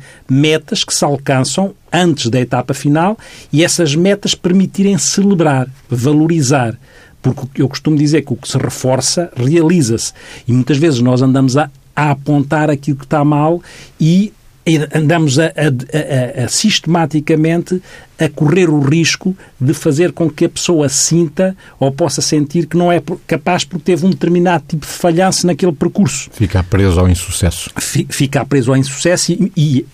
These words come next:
Speaker 1: quando fica preso ao insucesso, muitas vezes fica condicionado no processo mi-, motivacional a funcionar ou a, para aquilo que se pode chamar os três R's,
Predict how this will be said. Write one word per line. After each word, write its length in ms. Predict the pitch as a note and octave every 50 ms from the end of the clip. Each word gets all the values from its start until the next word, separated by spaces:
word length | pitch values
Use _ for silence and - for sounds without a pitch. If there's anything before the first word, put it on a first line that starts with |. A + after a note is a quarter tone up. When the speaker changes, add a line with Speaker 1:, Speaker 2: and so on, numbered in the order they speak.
| - - - - - - -
Speaker 1:
quando 200 | - A3 A#3+ A#3
fica 220 | - - C3 - C3+
preso 240 | C#3 C3 A#2 B2
ao 60 | A#2+ A#2
insucesso, 580 | G#2+ - - - A2+ G2+ F#2+ - - C3+ C#3 - - - - - - - - -
muitas 340 | - A#2+ C3 C3 C#3+ C#3 C3
vezes 180 | D#3+ F#3 E3 -
fica 240 | - D#3+ C#3 F3 D3+
condicionado 580 | - D#3 D3+ C#3 - - D3+ C3 A#2+ A2 A#2
no 100 | C#3 D3
processo 440 | C#3+ - - - B2+ G#2+ - - -
mi-, 140 | C3+ C#3 C3+ C3+
motivacional 1080 | C#3 C#3 D#3+ D#3 - B2+ A2+ G2+ A#2 A#2 - - - A#2 G#2+ G2 F#2+ F#2+ G2+ A2 C3 - - - - - - - - - - - - - - - -
a 140 | - - -
funcionar 720 | - - D#3 D#3+ C#3+ - - - C#3+ D3 D3 C#3 C#3 C3+
ou 260 | C#3+ C#3 C3+ B2 G#2 C3+ - - - - - - - -
a, 120 | - C#3+
para 160 | C#3+ C#3 D#3 C3+
aquilo 160 | - F#3 -
que 60 | -
se 60 | -
pode 200 | - E3 E3 D#3
chamar 280 | - - D#3 D#3 D#3+ D#3+
os 140 | D3+ - -
três 320 | - D3+ D3+ D3 C3+ A#2
R's, 460 | B2 A#2 A2 - - - - - -